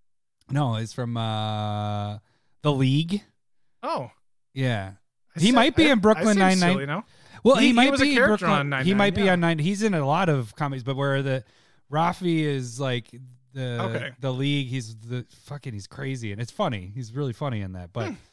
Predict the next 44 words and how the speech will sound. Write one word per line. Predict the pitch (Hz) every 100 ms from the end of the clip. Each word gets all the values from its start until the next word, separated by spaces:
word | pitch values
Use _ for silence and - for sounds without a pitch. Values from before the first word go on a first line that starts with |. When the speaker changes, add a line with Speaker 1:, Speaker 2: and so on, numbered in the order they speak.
| - - _ _ _ 117
Speaker 1:
Uh, | 107 104 98 92 95 104
I | 123
think | - 185
that's | 226 214 220
where | 202
The |
Welcome | 180 175 196 226
is | 226 208
from. | 233 240 247 -
I | 143
might | 151 151 160
be | 196
wrong. | 190 208
Maybe | 170 147
that's | 156 160
from | - 170
Brooklyn | 175 170 180 175
Nine-Nine, | 170 170 175 185
but | 151 120
that's | 127 123 -
where | 127 127
I | 120 120
know | 117 110
his | 110 101
character | 113 104 95 107
'cause | 107 104
I |
didn't | 104 101
watch | 104 -
Brooklyn | _ _ 107
Nine-Nine. | 98 95 95 95 95 - _ _
Heard | 220 269
Speaker 2:
I |
Speaker 1:
it's | 220
Speaker 2:
didn't | 185
Speaker 1:
really | 147
Speaker 2:
watch | 220 202
Speaker 1:
good. |
Speaker 2:
either. | 127 123 123 _ -
I |
didn't | 151 143
Speaker 1:
Yeah. |
Speaker 2:
watch | 135 127
either. | 131 123 120